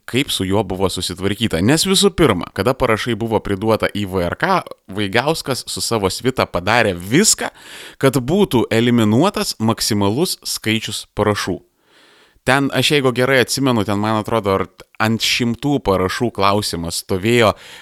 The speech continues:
ar bus referendumas, ar nebus referendumo. Ir čia jo daug kas tenais įžvelgia, ten visokius sąmokslus ir panašiai. A, aš sąmokslų nematau, aš manau, kad, a, Vaigauskas ar kažkokie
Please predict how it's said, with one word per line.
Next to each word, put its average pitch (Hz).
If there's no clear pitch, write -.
ar 90
bus 101
referendumas, 123
ar 98
nebus 104
referendumo. 71
Ir 151
čia 208
jo 185
daug 170
kas 143
tenais 131
įžvelgia, 135
ten 123
visokius 131
sąmokslus 117
ir 104
panašiai. 113
A, 87
aš 117
sąmokslų 95
nematau, 90
aš -
manau, 95
kad, -
a, 80
Vaigauskas 98
ar 90
kažkokie 95